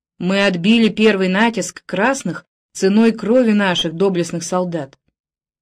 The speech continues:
Но этот натиск может повториться. Советская Россия одержала победу в войне с белополяками,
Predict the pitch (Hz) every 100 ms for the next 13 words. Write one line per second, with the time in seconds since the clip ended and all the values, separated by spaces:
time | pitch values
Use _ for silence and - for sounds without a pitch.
0 | _ - 226 285 285 269 277 330 320 160
1 | - - _ _ 170 190 240 294 262 262
2 | 240 208 220 - - - _ _ _ _
3 | _ _ - 175 190 190 190 180 175 -
4 | 220 208 - 175 175 180 208 196 185 170
5 | 190 180 165 165 160 160 208 220 _ _
6 | - 160 185 196 190 208 214 165 - 151
7 | 151